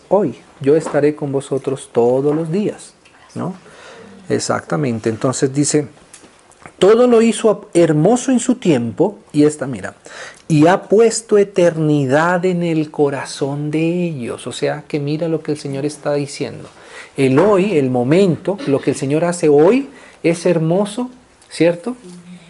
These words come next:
Y Él ha puesto eternidad en nuestros corazones. O sea que nuestro corazón debe estar entendiendo todo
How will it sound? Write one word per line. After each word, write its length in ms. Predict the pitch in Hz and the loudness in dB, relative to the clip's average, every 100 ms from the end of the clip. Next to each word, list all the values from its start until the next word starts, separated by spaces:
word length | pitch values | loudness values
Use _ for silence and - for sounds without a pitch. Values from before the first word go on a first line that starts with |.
| - - | -12 0
Y 160 | 147 | 4
Él 140 | 160 170 | 4 2
ha 120 | 165 | 2
puesto 460 | 175 180 - - | 2 0 -2 0
eternidad 640 | 175 175 165 147 147 139 151 | 0 0 -2 0 -2 0 0
en 160 | 160 | 0
nuestros 480 | 160 156 - 147 - | -2 -4 -4 -4 -4
corazones. 560 | - 131 131 196 190 143 | 0 0 2 0 -2 -2
O 40 | |
sea 200 | 127 151 | 0 0
que 100 | 160 | 0
nuestro 500 | 147 160 208 - 156 | 0 2 0 0 -2
corazón 640 | 151 151 131 - 104 135 175 _ _ _ _ _ _ _ _ - | 2 0 0 -4 -10 -10 -16 _ _ _ _ _ _ _ _ -8
debe 300 | 135 143 151 | 2 2 2
estar 240 | 151 151 | 0 -4
entendiendo 600 | 156 151 139 131 131 139 | -4 -4 -6 -4 -2 -4
todo 500 | - 127 120 135 180 | 0 2 2 0 -4